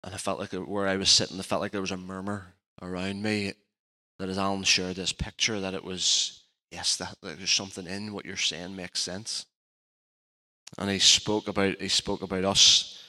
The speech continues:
It al-, it was almost like he's seen us standing here as a church family, standing with one hand reaching towards Father.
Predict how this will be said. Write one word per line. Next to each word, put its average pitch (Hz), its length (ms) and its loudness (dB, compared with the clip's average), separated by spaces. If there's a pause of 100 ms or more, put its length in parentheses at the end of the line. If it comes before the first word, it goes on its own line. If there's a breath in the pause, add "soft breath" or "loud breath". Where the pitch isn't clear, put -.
(180 loud breath)
It 95 100 0
al-, 98 220 4
it 98 80 -2
was 92 120 -2
almost 110 360 6
like 98 140 0
he's 95 160 -2
seen 101 340 4
us 98 160 2
standing 95 600 6
here 98 160 0
as 92 80 0
a 85 60 -4
church - 300 -2
family, 98 300 -2
standing 107 480 2
with 98 160 -6
one 98 160 0
hand 95 280 -2
reaching 95 380 -2
towards 92 360 -8
Father. 101 420 -8